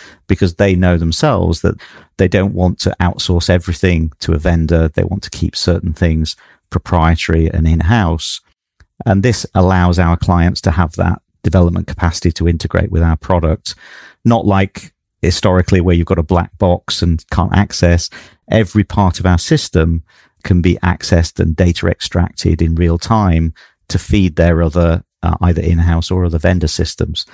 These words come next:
you know, such as, I think, risk management is a key one to be able to pull in different data from different systems to sort of manage that overall, or into generic reporting suites that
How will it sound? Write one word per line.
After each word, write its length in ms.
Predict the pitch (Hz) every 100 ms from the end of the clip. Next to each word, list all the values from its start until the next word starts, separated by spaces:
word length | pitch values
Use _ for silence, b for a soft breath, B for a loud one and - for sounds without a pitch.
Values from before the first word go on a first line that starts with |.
| B
you 60 | 190
know, 60 | 104
such 260 | 120 107
as, 180 | 92 - B B B
I 60 | -
think, 200 | - - _ _ _ _ -
risk 460 | 80 101 - - -
management 600 | 90 95 107 101 95 92
is 140 | 80 82
a 60 |
key 260 | - - 90
one 320 | 85 85 85
to 100 | -
be 120 | 90
able 120 | 85
to 200 | - 82 - B B -
pull 200 | - 90
in 160 | 85 80
different 340 | 92 - 80
data 300 | 87 82 -
from 140 | 82
different 300 | 82 82 -
systems 460 | - 87 - 80 78
to 140 | 95 85
sort 180 | 90
of 80 | 80
manage 420 | 82 82 82 -
that 180 | 92 85
overall, 640 | 82 78 82 85 87 82 80 B B B
or 360 | - 82 82 80 _ _ -
into 360 | 87 87 80 - - -
generic 380 | 85 85 80
reporting 520 | 78 - 92 87 87 82
suites 420 | - 87 82 -
that 180 | 90